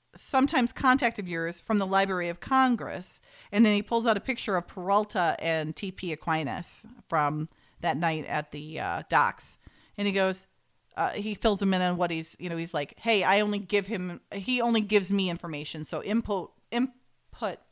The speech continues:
input only," meaning nothing goes, uh, you know, to him. It's all coming from him. And he said, you know, "Everything's under his supervision." He goes, "Where'd you get this?" He goes, "Under my compote at Jubel's dinner party.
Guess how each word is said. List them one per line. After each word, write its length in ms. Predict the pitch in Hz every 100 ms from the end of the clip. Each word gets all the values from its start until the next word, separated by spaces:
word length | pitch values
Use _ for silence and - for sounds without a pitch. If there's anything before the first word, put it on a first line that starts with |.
| _
input 460 | 247 302 - 277 -
only," 520 | 208 208 196 156 151 - - -
meaning 440 | 202 196 175 170 - _ _ _ _ _ _ -
nothing 380 | 190 185 185 175
goes, 360 | 165 165 - -
uh, 280 | 156 139 139 - -
you 100 | 156
know, 240 | 127 165 -
to 220 | - 196
him. 380 | 165 151 139 135
It's 180 | 156 -
all 180 | 131 175
coming 300 | - 170 160
from 260 | - 151 147
him. 280 | 139 - - _ _ _ _ _ _ -
And 260 | 185 180 170
he 180 | 196
said, 320 | 190 185 160 -
you 120 | -
know, 100 | 170 139
"Everything's 380 | 196 180 175
under 240 | 180 165 151
his 200 | 175 160
supervision." 800 | - - 139 143 151 - 170 175 _ _ _ _ _ _ _ _ _ _ _ _
He 80 | -
goes, 140 | 208 185
"Where'd 220 | 208 180
you 60 | 175
get 240 | 269 -
this?" 260 | 107 - -
He 80 | 208
goes, 160 | 196
"Under 220 | 190 220
my 280 | 196 185 175 - - - -
compote 460 | 277 294 254 190 -
at 160 | 185
Jubel's 480 | 180 190 226 208 185
dinner 260 | - 285 226
party. 460 | - 170 156 156